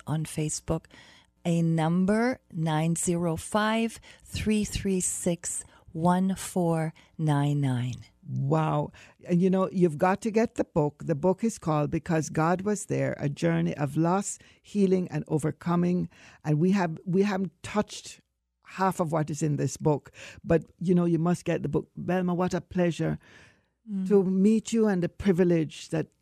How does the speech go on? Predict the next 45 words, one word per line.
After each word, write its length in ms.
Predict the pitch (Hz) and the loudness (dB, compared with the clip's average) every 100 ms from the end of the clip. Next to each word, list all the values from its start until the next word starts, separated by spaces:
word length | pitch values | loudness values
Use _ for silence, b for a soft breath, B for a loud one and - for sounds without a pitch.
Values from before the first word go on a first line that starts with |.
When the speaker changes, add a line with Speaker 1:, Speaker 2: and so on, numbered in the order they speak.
| - _ _ - | -20 _ _ -4
Speaker 2:
God 220 | 175 175 | 0 2
has 140 | 170 | 2
brought 360 | 160 160 156 - | 0 -2 -2 -2
you 280 | 165 151 - | -2 -2 -6
here 460 | - - 196 190 190 | -12 2 4 4 2
to 160 | - | -4
speak 380 | 147 - 180 - | -8 -2 -2 0
to 100 | 170 | -2
those 320 | 151 165 151 | 0 0 2
out 160 | 160 - | -2 0
there 180 | 151 151 | -2 0
under 200 | 156 147 | -2 -2
the 120 | 151 | -2
sound 300 | - 170 190 | 0 0 0
of 100 | 190 | 2
your 120 | 185 | 0
voice. 440 | 165 143 139 - - B B B | 0 -2 -2 -6 -16 B B B
But 100 | 147 | 0
we 120 | 160 | 2
just 220 | 160 165 | 2 0
want 160 | 175 170 | 0 0
to 60 | 165 | 0
give 280 | 160 151 - | -2 -2 0
the 100 | 151 | 0
Lord 280 | 151 147 | 2 0
thanks 320 | - 151 147 - | 0 0 0 0
for 100 | 156 | 0
you 340 | 147 147 135 - B B | 2 2 -2 -8 B B
and 160 | 147 | -2
to 80 | 170 | 0
bless 460 | 135 151 160 156 - | 2 4 4 2 0
you 100 | 151 | 0
as 140 | 147 | 0
you 100 | 156 | -2
continue 540 | - 156 147 165 165 170 | 0 0 0 0 0 0
on 140 | 180 | 0
your 140 | 185 | 0
travels 720 | 180 - 139 127 131 127 - - b b b | -2 0 0 0 -2 -4 -8 -14 b b b
to 120 | - | -8
give 280 | 139 151 143 | 0 2 2
God 240 | 147 143 143 | 2 0 0
the 80 | |
glory, 560 | 131 156 156 151 147 151 _ | 0 2 4 4 0 -2 _
the 120 | - - | -10 -4
honor, 420 | 139 135 147 147 | -2 0 -2 -4